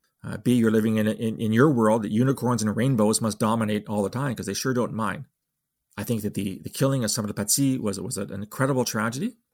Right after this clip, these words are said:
but the fault does not lie with the French security services. The fault lies with the young Chechen man who killed him and beheaded him.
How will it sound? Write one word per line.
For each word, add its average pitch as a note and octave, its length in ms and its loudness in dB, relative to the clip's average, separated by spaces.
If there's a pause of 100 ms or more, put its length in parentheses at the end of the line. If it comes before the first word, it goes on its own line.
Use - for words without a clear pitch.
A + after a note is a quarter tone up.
(260)
but - 140 -6
the A3+ 80 -2
fault D#3+ 560 2
does B2+ 160 0
not C3 320 4
lie G#2+ 300 4
with A#2+ 120 2
the C3 60 2
French A2 240 0
security F#3 380 6
services. - 560 -2 (840)
The A2+ 80 -2
fault C3 400 2
lies A2 400 2
with A2 120 -2
the G2+ 80 0
young G#2+ 260 0
Chechen B2 400 0
man F#2 360 -6 (160)
who - 260 -6 (220)
killed B2 300 4
him C3 140 2
and A2 80 -2
beheaded A2 340 2
him. A#2+ 180 0